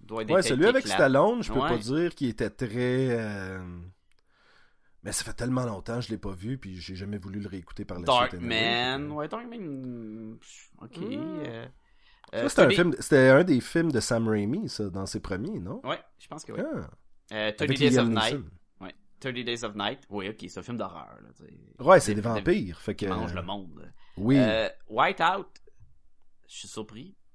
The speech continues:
Speaker 2: Je l'ai
Speaker 1: Ça
Speaker 2: pas vu encore. Je l'ai, j'ai lu le livre et, euh, j'ai aimé ça. D'ailleurs, faudrait probablement qu'on en fasse un épisode un jour.
Speaker 1: C'est, c'est, c'est vraiment pas long, tu sais, le livre, c'était quatre numéros.
Speaker 2: Ouais, mais c'est un genre
Speaker 1: Puis
Speaker 2: de,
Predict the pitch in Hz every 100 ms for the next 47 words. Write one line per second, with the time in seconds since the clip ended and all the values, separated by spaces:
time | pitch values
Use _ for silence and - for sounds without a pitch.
0 | - _ _ - - _ - 104 127 214
1 | 320 370 247 311 370 113 - 131 160 110
2 | 127 127 110 131 170 254 147 160 285 -
3 | - 101 117 113 107 104 107 104 113 117
4 | 120 - 233 107 143 226 123 113 117 120
5 | 131 104 139 120 95 87 110 98 90 -
6 | 98 95 85 78 90 - - - - -
7 | - - - 120 - 123 - 104 107 127
8 | 131 104 92 147 220 - 170 131 135 -
9 | 104 - - 113 107 107 123 190 _ _
10 | _ _ - 117 165 240 170 120 135 123
11 | 147 185 175 127 117 107